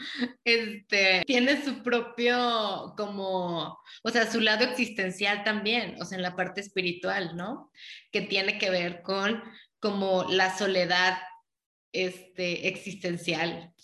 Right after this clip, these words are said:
primaria, vamos a ponerle así, porque justo el abandono es el, o sea,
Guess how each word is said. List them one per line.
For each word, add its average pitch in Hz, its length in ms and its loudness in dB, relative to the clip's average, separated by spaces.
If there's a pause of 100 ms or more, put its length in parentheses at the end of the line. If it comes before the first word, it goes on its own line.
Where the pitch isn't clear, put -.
(260)
primaria, 170 580 2
vamos 156 280 -4
a 175 100 -8
ponerle 165 400 -6
así, 165 400 -10 (260)
porque 214 300 0
justo 226 460 0
el 240 100 6
abandono 240 800 4
es 185 200 2 (160)
el, 202 420 -2
o 196 80 0
sea, 196 420 2